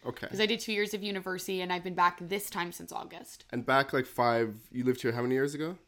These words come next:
Speaker 2: Twenty seventeen, I moved.
Speaker 1: Were you doing as much back then? And were you working?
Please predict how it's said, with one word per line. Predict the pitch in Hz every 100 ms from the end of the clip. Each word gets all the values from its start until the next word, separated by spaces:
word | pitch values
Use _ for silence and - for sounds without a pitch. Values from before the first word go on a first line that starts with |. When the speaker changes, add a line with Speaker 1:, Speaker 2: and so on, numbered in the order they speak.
| _ _ _ -
Speaker 2:
Twenty | 240 226
seventeen, | 226 208 196
I | 175
moved. | 180 180 - _ _ _ _ _ _
Speaker 1:
Were | 135
you | 135
doing | 131 117
as | 127
much | 135 127
back | 135 131
then? | 147 170 196 _ _ _ _ _ _ _ _
And | 123 135
were |
you | 135 127
working? | 127 127 123 120 117